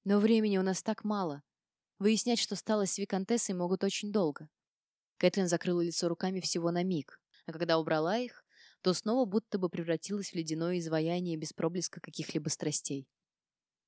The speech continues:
«Уверена, все можно разрешить каким-то другим способом», попыталась я ее приободрить. Но это, похоже, уже было не нужно.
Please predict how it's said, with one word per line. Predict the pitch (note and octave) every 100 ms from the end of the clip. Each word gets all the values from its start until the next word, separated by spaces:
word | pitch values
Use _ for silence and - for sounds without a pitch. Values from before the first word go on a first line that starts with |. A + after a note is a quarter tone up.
| _ _ _ -
«Уверена, | F3 F3 G#3+ A#3 F3+
все | D#3+ -
можно | F3 G3 G3
разрешить | F#3+ F3+ F#3 - -
каким-то | F3+ - F#3+ F#3
другим | F#3 F#3 A3+
способом», | A3 - A3+ - C#3+ C#3
попыталась | C#3 C#3+ D#3+ D#3+ D3+ -
я | D3
ее | C#3+
приободрить. | - D3+ D#3+ D#3 C#3 - - _ _ _ _ _
Но | E3 E3
это, | E3+ B3+
похоже, | D4 A#3+ - G3+ F#3+
уже | F#3 D#3 D#3+
было | E3+ E3
не | E3
нужно. | D3+ C#3+ C3 C3+